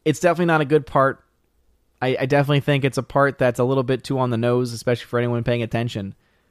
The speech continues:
But, uh, yeah, that's my own thought. Lucas says, "Helps noticing that you are still wearing a mask when you have glasses." Yeah, absolutely. Absolutely. They fog up so easily, you know? But it's, it really is sad.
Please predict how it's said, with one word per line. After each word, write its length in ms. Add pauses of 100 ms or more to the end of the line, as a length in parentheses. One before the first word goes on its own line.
(120)
But, 580
uh, 360 (340)
yeah, 120
that's 140
my 160
own 140
thought. 320 (580)
Lucas 220
says, 200 (120)
"Helps 280
noticing 680
that 160
you 120
are 60
still 320
wearing 320
a 60
mask 440
when 100
you 100
have 260
glasses." 640
Yeah, 180
absolutely. 720 (340)
Absolutely. 680 (440)
They 100
fog 360
up 120
so 240
easily, 440 (460)
you 140
know? 340 (380)
But 160
it's, 300
it 200
really 240
is 140
sad. 460